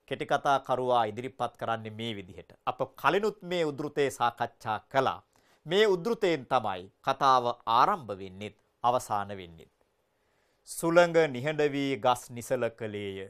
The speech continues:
මෞන වෘතයෙන් කරබාගත් ඒවා අවමඟුලකට සහභාගී වූ මිනිසුන් මෙනි. පතනශීලී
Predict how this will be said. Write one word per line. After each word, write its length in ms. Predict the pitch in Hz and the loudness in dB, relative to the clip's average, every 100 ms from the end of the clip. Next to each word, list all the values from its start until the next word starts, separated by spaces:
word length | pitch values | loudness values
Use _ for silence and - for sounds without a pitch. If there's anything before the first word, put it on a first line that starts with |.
| _ _ _ _ - | _ _ _ _ -8
මෞන 380 | 120 143 175 170 | 4 6 6 2
වෘතයෙන් 540 | 165 160 165 160 151 143 | 2 0 2 2 2 -2
කරබාගත් 920 | - 135 147 143 139 131 131 - - | -2 2 4 6 6 6 2 0 -6
ඒවා 400 | 123 123 113 104 107 _ _ _ | -2 0 2 0 -2 _ _ _
අවමඟුලකට 800 | 123 143 180 180 175 170 170 170 156 | 2 6 6 4 4 4 4 2 -2
සහභාගී 760 | - 143 135 139 139 131 131 | 0 0 2 4 4 2 -4
වූ 180 | 131 131 | -4 -6
මිනිසුන් 520 | 113 123 135 - 120 117 | -8 -10 -10 -12 -10 -10
මෙනි. 300 | 107 107 101 - _ _ _ _ _ - | -8 -10 -12 -18 _ _ _ _ _ 0
පතනශීලී 880 | 147 147 156 156 - 139 135 131 127 | 2 2 0 0 -4 -4 -4 -4 -6